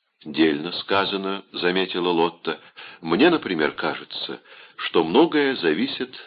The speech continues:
от нас самих. Я это по себе знаю. Когда что-нибудь огорчает меня и вгоняет в тоску, я вскочу, пробегусь раз-другой по саду,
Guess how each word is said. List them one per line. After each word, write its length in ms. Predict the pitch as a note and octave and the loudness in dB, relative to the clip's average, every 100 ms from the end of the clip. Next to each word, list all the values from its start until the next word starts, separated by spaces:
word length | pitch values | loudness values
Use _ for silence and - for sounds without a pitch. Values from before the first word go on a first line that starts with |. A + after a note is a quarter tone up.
| - | -10
от 220 | F2 - | -8 -8
нас 240 | D2+ F#2+ - - | -6 -6 -8 -8
самих. 560 | F#2 C#2+ B1+ - - _ _ _ _ - - | -8 -8 -14 -20 -20 _ _ _ _ -20 -8
Я 240 | E2 B2 | 4 4
это 180 | C#3 D3 | 6 2
по 120 | D3 | -2
себе 360 | C#3+ - F#2 C#2+ | -4 -2 0 -2
знаю. 460 | - C2 A#1+ G#1 - _ _ _ _ _ - - - | -4 -10 -12 -14 -20 _ _ _ _ _ -20 -18 -2
Когда 360 | F#2+ G2+ C#3+ | 2 4 4
что-нибудь 520 | - D3 C#3+ C3+ C#3 | 4 2 2 2 0
огорчает 760 | G#2+ A#2 B2+ - - B2+ A#2 A#2 | 2 4 2 2 0 2 2 0
меня 340 | G#2 G2+ G2+ | 0 2 2
и 140 | - F2 | 0 -4
вгоняет 520 | D2+ F2 F#2+ F#2 F#2 | 0 2 4 0 -2
в 60 | - | -4
тоску, 520 | F2 - - D#3+ - - - _ - | -4 -4 0 0 -2 -16 -20 _ -2
я 200 | F2+ G#2+ | 0 0
вскочу, 580 | - - A#2 - F3+ | -4 0 0 2 0
пробегусь 580 | - F#2 F2+ A2+ F3+ - | 2 2 2 2 0 0
раз-другой 580 | F#2 D2+ - D2+ D#2 C#2+ | 2 0 0 -4 -2 -2
по 140 | D#2+ | -4
саду, 420 | D2+ - C#2 - | -6 -6 -6 -8